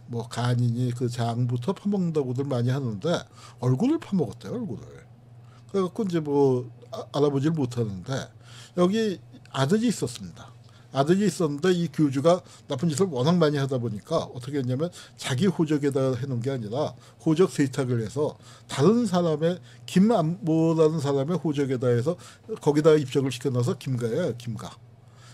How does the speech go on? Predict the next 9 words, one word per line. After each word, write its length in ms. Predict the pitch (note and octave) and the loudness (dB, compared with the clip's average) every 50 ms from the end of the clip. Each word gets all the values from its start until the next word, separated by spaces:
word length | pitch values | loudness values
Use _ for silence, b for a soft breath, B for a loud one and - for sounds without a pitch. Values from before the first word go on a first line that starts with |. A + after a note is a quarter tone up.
| B - | B -2
그 240 | - F#3 F3+ E3 D3+ | 2 4 4 4 2
김가 320 | - E3 F3 F3 F#3 E3 | 0 0 2 2 2 2
쪽인데, 1040 | - - G3 F#3 F3+ F3+ F3 F3 F3 E3 F3 E3+ E3+ E3 G#3 G#3+ A3+ A#3 - - - - - - - - - - - - - - - - - - - - - - - - - - - - - - - - - - - - - - - - - - - G#3 G3+ - | 2 0 2 4 4 4 4 2 2 0 -2 -2 0 2 4 4 4 4 2 -4 -16 -20 -20 -20 -20 -20 -20 -20 -20 -20 -20 -20 -20 -20 -20 -20 -20 -20 -20 -20 -20 -20 -20 -20 -20 -20 -20 -20 -20 -20 -20 -20 -20 -20 -20 -20 -20 -20 -20 -20 -18 -14 -12 -8
그 420 | E3 D#3 C#3+ C#3 C3+ C3 C3 D#3 - - | -6 -4 -4 -2 0 -2 -2 -2 -4 -2
이 340 | E3 D3 C#3 B2+ B2 B2+ B2+ - - | -2 0 0 0 0 -4 -6 -10 -10
저 480 | - C3+ B2 A#2+ A#2 A#2 A#2 A2+ A2+ A#2 - | -6 -2 -2 0 0 0 0 -2 -4 -6 -6
김가 220 | - E3+ E3+ E3 - - - - - - - - - - - B2+ | -4 0 0 0 -2 -4 -8 -20 -20 -20 -20 -20 -20 -20 -12 -6
그 440 | D3+ D3+ C#3+ C#3 C#3 C3+ C#3 C#3 - - | -4 -2 -2 -2 -2 -2 -4 -8 -10 -8
이 200 | E3+ D#3 D3 C#3 | -6 -4 -4 -4